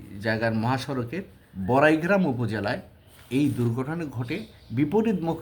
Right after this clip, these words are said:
থেকে, বিপরীত দিক থেকে একটি সিমেন্ট ভর্তি, আহ, ট্রাক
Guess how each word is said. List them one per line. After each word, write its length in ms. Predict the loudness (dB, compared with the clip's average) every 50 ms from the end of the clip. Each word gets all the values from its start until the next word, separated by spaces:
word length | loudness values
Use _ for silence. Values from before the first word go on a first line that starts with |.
| -10 -20 -20 -12 -6
থেকে, 320 | -4 -4 -4 -4 -6 -8
বিপরীত 500 | -6 -2 0 -2 -2 -2 -2 -4 -4 -4
দিক 220 | -4 -4 -8 -10 -10 -10 -10
থেকে 180 | -8 -8 -4 -2
একটি 280 | -2 -4 -4 -4 -6 -8
সিমেন্ট 600 | -8 -6 -4 -2 -2 -2 -2 -2 -4 -6 -8 -10 -12 -10 -10 -6 -4
ভর্তি, 420 | -4 -4 -6 -8 -10 -8 -6 -6 -6 -8 -10 -14 -20 -20 -20 -20 -20 -10
আহ, 220 | -4 -2 0 0 -2 -2 -4
ট্রাক 280 | -2 0 2 2 0